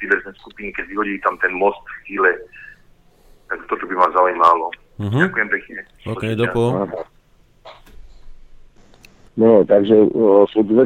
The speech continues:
Speaker 3: skupiny diverzné, o, teda sú, e, ako by som povedal, o, diverzné skupiny sa delia na dve skupiny. O, sú tie armádne, vojenské, respektíve no, záškodníci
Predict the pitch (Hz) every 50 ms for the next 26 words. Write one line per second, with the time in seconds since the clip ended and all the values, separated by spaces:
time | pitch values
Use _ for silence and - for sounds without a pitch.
0 | - - - 127 - 120 120 104 101 98 104 104 101 101 101 95 107 95 104 110
1 | 113 113 - - - 110 98 98 101 - 110 101 101 104 101 - - 101 90 76
2 | 69 - - 92 95 98 98 85 78 - - 95 92 101 90 87 92 95 95 90
3 | 90 - _ - - - _ _ _ _ _ _ _ _ - - - 104 101 80
4 | 78 85 90 90 90 90 90 87 87 87 90 117 110 110 101 110 107 101 - 117
5 | 110 110 104 104 101 107 98 107 104 101 101 101 104 107 98 98 92 - - -
6 | 80 - - 80 80 71 - _ _ _ _ - 98 92 92 92 90 87 87 90
7 | 92 90 - - 104 95 - 104 101 95 78 101 95 95 104 104 101 104 104 98
8 | 92 98 101 104 104 - - 101 101 101 98 95 - - - - - 101 101 101
9 | 90 92 98 92 101 104 98 - - 101 90 82 98 101 95 - - 113 123